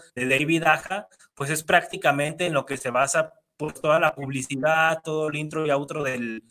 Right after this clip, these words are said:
de la serie. Entonces, eso también me gustó como buen punto. Yo creo que mencionar, no todo,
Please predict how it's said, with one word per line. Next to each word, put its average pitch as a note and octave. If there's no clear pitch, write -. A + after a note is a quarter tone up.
de A#2
la -
serie. D#3+
Entonces, D#3+
eso E3
también C#3+
me D3+
gustó D3+
como A#2+
buen D3
punto. D#3+
Yo D3
creo D3+
que C3
mencionar, B2
no C#3
todo, C3+